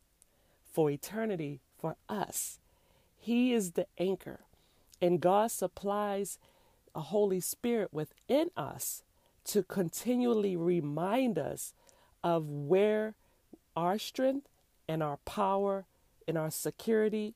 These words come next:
and our stability comes from. And when we are on a journey,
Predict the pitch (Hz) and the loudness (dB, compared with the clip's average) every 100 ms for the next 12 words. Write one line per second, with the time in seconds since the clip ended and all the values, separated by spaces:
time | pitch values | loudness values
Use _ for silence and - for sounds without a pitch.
0 | _ 160 151 151 - 143 151 127 - - | _ -8 -6 -8 -6 -2 -2 -2 -6 -2
1 | 165 160 - - - - _ _ _ _ | 0 0 -2 -10 -10 -12 _ _ _ _
2 | _ _ _ _ - 180 175 165 196 254 | _ _ _ _ 6 6 6 6 8 8
3 | 285 262 240 208 - 208 196 190 156 170 | 6 4 4 2 2 2 2 0 -2 -4
4 | 151 135 147 | -4 -10 -14